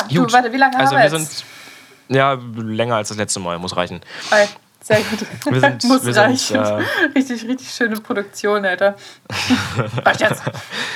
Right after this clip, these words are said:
Speaker 2: Ja, wir sind auf jeden Fall durch mit allem, was auf meinem Zettel stand. Das ist schon mal, das ist schon mal gut.
Speaker 1: <laughs> Sehr gut.
Speaker 2: Ich gehe jetzt fett frühstücken.
Speaker 1: Top.
Speaker 2: Was machst du?
Speaker 1: Ähm,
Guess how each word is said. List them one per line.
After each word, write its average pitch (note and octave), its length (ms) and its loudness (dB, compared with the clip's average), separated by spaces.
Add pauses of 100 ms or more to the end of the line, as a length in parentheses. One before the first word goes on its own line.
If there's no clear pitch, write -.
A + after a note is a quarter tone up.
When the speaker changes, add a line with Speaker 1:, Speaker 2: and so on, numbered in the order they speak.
(220)
Speaker 2:
Ja, C#3+ 100 6
wir D#3 60 -6
sind E3 100 -4
auf E3 80 -2
jeden F3 120 -4
Fall D#3 100 0
durch D#3+ 140 -4
mit D#3+ 100 -8
allem, D3 160 2
was D3 120 0
auf C3+ 60 -8
meinem A#2+ 160 -6
Zettel D#3+ 200 -2
stand. D3 400 -4 (120)
Das B2 120 -4
ist - 40 -4
schon A#2 120 -4
mal, G#2+ 220 0
das - 140 2
ist G#2+ 120 0
schon G2 80 0
mal F#2+ 80 -2
gut. - 260 -4
Speaker 1:
<laughs> - 1080 -10
Sehr A3+ 140 0
gut. A3+ 100 2
Speaker 2:
Ich E3+ 100 0
gehe C3+ 120 0
jetzt - 120 -6
fett A#2+ 160 -2
frühstücken. C#3 540 -4 (720)
Speaker 1:
Top. - 180 -8
Speaker 2:
Was A3+ 80 4
machst B2+ 160 -4
du? F3+ 160 -4 (760)
Speaker 1:
Ähm, A3 680 6